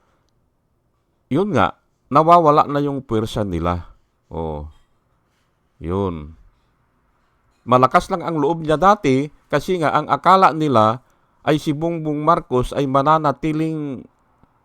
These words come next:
unity team. Ay hindi eh, kasi nga sa mga circumstances. Opo, nag-iiba po eh. At ang gumagawa niyan, ang gumagawa po niyan ay Diyos, yung mga circumstances.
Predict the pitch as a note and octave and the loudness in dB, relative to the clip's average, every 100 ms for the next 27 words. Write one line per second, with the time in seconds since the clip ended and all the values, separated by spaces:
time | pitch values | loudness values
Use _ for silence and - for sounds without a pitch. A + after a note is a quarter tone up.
0 | _ _ _ _ _ - B2 D#3 D3 C3 | _ _ _ _ _ -2 0 2 0 -2
1 | F3 F3 C#3+ G#2 E2 - _ _ _ _ | 0 0 0 -6 -12 -20 _ _ _ _
2 | _ _ - A2 B2 B2+ B2 E3+ B2 G#2 | _ _ -8 -4 -2 -4 -2 -2 -2 -4
3 | - A#2 D#3 D3 G#2+ - A#2+ A#2+ A#2+ - | -4 -6 -4 -4 -4 -4 -4 -2 -2 -2
4 | G#2 - - A#2+ A#2+ - G#2 G2 - G#2+ | -4 -6 -8 -6 -4 -2 0 0 -2 -4
5 | - - - - _ _ - F#2+ - G#2+ | -4 -10 -12 -16 _ _ -10 -10 -4 -4
6 | F#2 - _ - D3 D#3+ E3+ D#3+ C3+ D3+ | -4 -6 _ -6 -4 0 0 0 2 0
7 | D#3+ B2+ A2+ - - - D#3 C#3 D3 E3+ | 0 0 0 2 0 0 -2 -2 2 4
8 | D#3+ D3+ E3 D#3 B2+ A2 G#2+ G2+ _ _ | 4 4 4 2 2 2 -2 -8 _ _
9 | _ _ _ _ _ _ C#3+ D3+ C3+ C#3+ | _ _ _ _ _ _ 0 0 2 4
10 | E3 D3 D3 D3+ E3 C#3 C3+ C#3+ B2 A2 | 4 6 4 2 0 -4 -2 -2 0 -2
11 | F2 C3 C3 - C#3 C#3+ C#3+ C3+ C3+ G#2+ | 2 0 0 -2 -4 -2 -4 -4 -4 -6
12 | - B2+ A#2+ - G#2+ G2 A#2 G2 | -8 -8 -6 -4 -4 -4 -8 -8